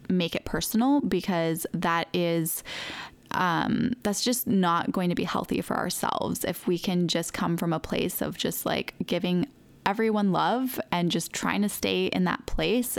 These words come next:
and just let everything else go, even if it's so annoying, I think that is just the most important thing. And then choosing to remove yourself from the situation or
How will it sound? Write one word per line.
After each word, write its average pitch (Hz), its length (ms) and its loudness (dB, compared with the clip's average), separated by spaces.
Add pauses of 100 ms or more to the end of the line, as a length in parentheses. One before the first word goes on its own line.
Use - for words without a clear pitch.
and 175 240 2
just 170 300 -2
let 170 200 2
everything 175 460 0
else - 240 -2
go, - 300 0
even 180 240 0
if 175 100 -2
it's - 140 -6
so 170 240 0
annoying, 175 500 2 (300)
I 190 160 0
think 202 340 0
that 185 200 0
is 180 180 0
just - 200 -2
the - 60 0
most 165 220 -2
important 160 420 0
thing. 160 380 2
And 165 260 2
then 180 160 2
choosing 220 380 2
to 294 100 -2
remove 220 320 2
yourself 202 420 0
from 180 460 2
the - 180 -2
situation 165 680 0
or 165 280 0